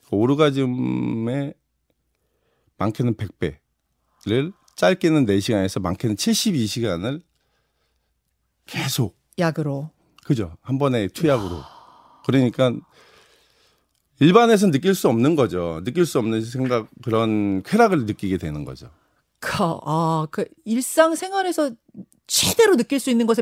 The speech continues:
Speaker 2: 백 배를 느껴버리니까
Speaker 1: 그죠.
Speaker 2: 한 번 그걸 느끼고 난 사람은 그러면
Speaker 1: 더 원하는 거죠. 근데 원하는 게 내가 원하는 게 아니고 뇌에서 원하는 거죠.
Speaker 2: 뇌에서. 그걸 그러면은 내가 의지로 꺾어봐야지, 참아봐야지 하면 어떤 일이 벌어져 버려, 이 사람한테?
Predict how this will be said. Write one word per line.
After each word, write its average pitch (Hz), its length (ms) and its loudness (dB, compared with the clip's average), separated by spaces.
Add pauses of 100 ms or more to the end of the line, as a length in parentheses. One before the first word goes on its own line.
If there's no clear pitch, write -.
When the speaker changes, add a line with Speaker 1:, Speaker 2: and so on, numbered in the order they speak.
Speaker 2:
백 - 300 -4
배를 311 260 4
느껴버리니까 160 880 2
Speaker 1:
그죠. 85 220 -10 (160)
Speaker 2:
한 - 260 -4
번 466 180 6
그걸 247 220 2
느끼고 269 360 2
난 226 160 4
사람은 190 320 2
그러면 190 420 0 (140)
Speaker 1:
더 127 120 2
원하는 110 420 2
거죠. 71 200 -8
근데 110 120 4
원하는 139 420 6
게 120 160 0
내가 131 280 4
원하는 110 380 2
게 85 100 -4
아니고 90 180 -4
뇌에서 147 500 6
원하는 82 380 -4
거죠. 73 260 -12 (540)
Speaker 2:
뇌에서. 143 580 -10 (220)
그걸 359 220 4
그러면은 254 480 4 (340)
내가 269 180 4
의지로 320 540 4 (300)
꺾어봐야지, 285 760 2
참아봐야지 392 520 2
하면 294 140 4
어떤 349 320 2
일이 254 140 4
벌어져 156 340 0
버려, 143 220 -4
이 143 80 -4
사람한테? 147 500 -8